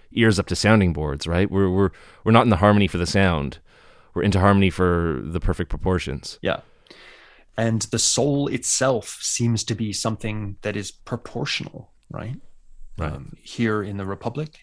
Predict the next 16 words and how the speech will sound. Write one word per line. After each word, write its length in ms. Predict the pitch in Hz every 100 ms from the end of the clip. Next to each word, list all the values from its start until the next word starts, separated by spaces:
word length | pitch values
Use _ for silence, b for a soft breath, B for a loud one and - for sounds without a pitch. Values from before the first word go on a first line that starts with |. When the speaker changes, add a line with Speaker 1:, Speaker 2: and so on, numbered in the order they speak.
| -
Speaker 2:
it's 260 | - - -
the 120 | -
threefold 720 | - 104 95 78 85 101 - _
soul, 400 | - 80 101 117 -
of 80 | _
course, 340 | - 107 - _ _ -
but, 240 | - - b b b b b b b -
um, 420 | 95 85 80 - _ _ _ _ - - -
also 460 | 107 107 - 107 98 -
in 440 | 101 95 92 87
the 80 | 92
Timaeus, 480 | - - 113 - -
when, 340 | 82 95 113 _
when 220 | 113 101 95
the 120 | 87
demiurge, 800 | 95 110 104 92 90 - -